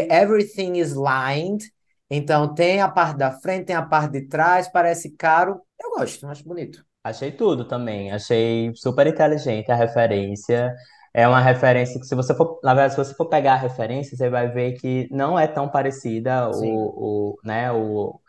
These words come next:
Speaker 2: a estampa, ela é diferente. E o que eu acho incrível, porque eu não gosto quando é cosplay, assim, um negócio
Speaker 1: Uhum.
Speaker 2: igual. Eu gosto realmente que seja uma releitura, ao mesmo tempo que você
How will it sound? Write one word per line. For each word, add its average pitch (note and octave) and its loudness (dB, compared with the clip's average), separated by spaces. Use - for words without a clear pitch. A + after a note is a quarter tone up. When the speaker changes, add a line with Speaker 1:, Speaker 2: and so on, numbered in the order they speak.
Speaker 2:
a A2 4
estampa, C3 2
ela A#2+ 4
é A#2 0
diferente. C3 -4
E D#3+ 4
o E3 4
que F3 0
eu E3 4
acho D#3 2
incrível, G#2+ -8
porque - -4
eu B2 4
não C3 -2
gosto C3+ -2
quando C#3 -6
é C3+ -4
cosplay, C3 -2
assim, A2+ -8
um - -6
negócio A#2+ -6
Speaker 1:
Uhum. D3 -14
Speaker 2:
igual. A#2 4
Eu A2+ -2
gosto A#2+ -4
realmente C3+ -4
que C#3 -6
seja C#3+ -4
uma D3+ -6
releitura, C#3+ -2
ao C#3+ 6
mesmo D#3 4
tempo D#3+ 0
que E3 -2
você D#3+ 2